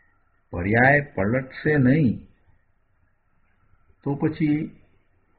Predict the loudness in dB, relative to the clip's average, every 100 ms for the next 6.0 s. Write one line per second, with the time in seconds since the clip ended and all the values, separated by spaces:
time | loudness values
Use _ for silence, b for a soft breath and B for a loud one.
0 | 0 0 2 0 -2 -4 2 2 2 0
1 | 2 4 4 2 -2 -12 _ _ _ _
2 | _ _ _ _ _ -4 -4 0 2 2
3 | 2 2 4 2 0 2 4 2 2 4
4 | 4 0 -6 -16 _ _ _ _ _ -6
5 | -2 0 -2 0 4 4 2 -2 -2 -6